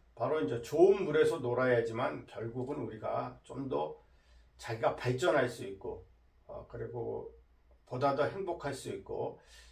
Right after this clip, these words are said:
그 다음에 자기 삶이 보다 더 풍요로울 수가 있습니다. 그래서 우리가 항상, 어, 그 좋은, 좋은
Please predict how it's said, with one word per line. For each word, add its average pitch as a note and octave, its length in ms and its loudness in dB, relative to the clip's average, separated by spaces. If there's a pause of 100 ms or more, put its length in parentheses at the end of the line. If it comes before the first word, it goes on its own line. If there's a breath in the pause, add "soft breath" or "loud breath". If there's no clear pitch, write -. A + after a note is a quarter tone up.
(220 loud breath)
그 A#2+ 80 -12
다음에 C#3+ 340 0
자기 C3 320 -4
삶이 C3+ 640 0
보다 B2 300 0
더 D3 160 -4
풍요로울 G3 500 0
수가 - 240 -6
있습니다. - 460 -10
그래서 - 240 -10
우리가 C3 260 -2 (320 loud breath)
항상, E3 440 0 (500)
어, G#2 240 -14 (1120)
그 - 320 -14
좋은, - 560 8 (440)
좋은 E3+ 680 8